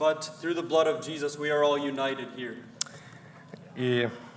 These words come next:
Speaker 2: моя сьогодні буде проповідь. Я хочу поділитися про церкву, про тіло Ісуса Христа.
Speaker 1: And my sermon today, I would like to share about the church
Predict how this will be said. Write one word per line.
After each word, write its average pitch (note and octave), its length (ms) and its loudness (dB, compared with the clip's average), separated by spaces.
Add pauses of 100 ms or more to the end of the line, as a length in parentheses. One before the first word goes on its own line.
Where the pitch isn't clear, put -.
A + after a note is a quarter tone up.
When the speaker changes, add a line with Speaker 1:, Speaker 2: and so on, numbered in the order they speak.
(880)
Speaker 2:
моя B2+ 220 8
сьогодні B2+ 180 2
буде A#2+ 160 4
проповідь. C3 600 6 (160)
Я A2 120 2
хочу A#2+ 260 0
поділитися B2 680 4 (920)
про A#2+ 440 10 (500)
церкву, C3+ 560 10 (560)
про A#2+ 160 8
тіло B2+ 320 4
Ісуса A#2+ 340 0
Христа. G#2 520 2 (440)
Speaker 1:
And D3+ 120 -4
my D#3 160 2
sermon F#3 380 -2 (100)
today, D#3 180 4
I D#3 100 8
would D3+ 180 2
like D#3+ 120 -2
to D#3 80 -6
share D#3+ 340 -2 (140)
about C#3+ 280 0
the C#3+ 80 -8 (140)
church - 300 -4